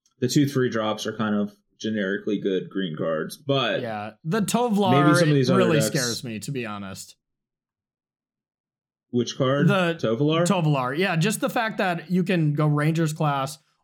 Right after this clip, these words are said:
Speaker 2: or pack leader and then play this and then attack and you draw a card.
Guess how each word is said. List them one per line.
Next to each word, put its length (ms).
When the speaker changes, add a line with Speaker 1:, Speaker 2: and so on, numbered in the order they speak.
Speaker 2:
or 540
pack 340
leader 500
and 180
then 280
play 240
this 240
and 140
then 80
attack 420
and 100
you 80
draw 220
a 60
card. 540